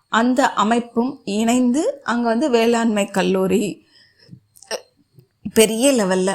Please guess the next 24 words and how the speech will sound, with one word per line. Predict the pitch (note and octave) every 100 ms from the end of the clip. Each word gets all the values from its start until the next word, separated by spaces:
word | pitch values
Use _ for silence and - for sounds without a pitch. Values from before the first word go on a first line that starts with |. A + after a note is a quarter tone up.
| -
அங்க, | G3 G3 F#3+ F#3+
அ, | G3 F#3+
நட-, | F#3+ F#3+ F#3+
அ, | F#3+ F#3 F#3
நடத்துறாங்க. | F#3 F#3 F#3 F#3 G3 C#3 -
வேளாண்மை | B3 B3 A#3 A3+ A3 A#3+
யூனிவர்சிட்டியா | B3+ B3 A3 A3 G#3 G#3 G#3
மாதிரி | G3+ G3+ G3 B3 -
அதை | - G#3 G3
கொண்டு | G#3 G3+ G#3
வரதுக்கான | F#3+ F#3 G3+ C4 G#3+ B3+ A#3+
முயற்சிகள்ல | G#3+ G#3 G3 F#3 F3 - -
இருக்கிறாங்க. | G3+ - F3 D#3 G3 - _ _ _ _ _ _ _ _ _ _ -
அந்த | C4+ C4+ C4
கலவை | B3+ C4+ D4+ E4 - A3
அப்படின்ற | A3+ G#3+ A3+ G#3+
ஊர் | G3 A3+
வந்து | A3 G3 G#3
இன்னொன்னுத்துக்கும் | - B3 C4+ C#4+ C4 B3+ A3+ G#3+ F#3
ஃபேமஸ். | E3 E3+ F3+ - _ _ _ - _ -
ஆ, | A#3 A#3 A3+ A3 G3+ - _ -
சந்திரசேகர | C4 D4+ C#4+ C4 A#3+
சரஸ்வதி | A3 G3+ G3 G#3 G3 G3
சுவாமிகள் | G3 F#3+ G3 G3+ G#3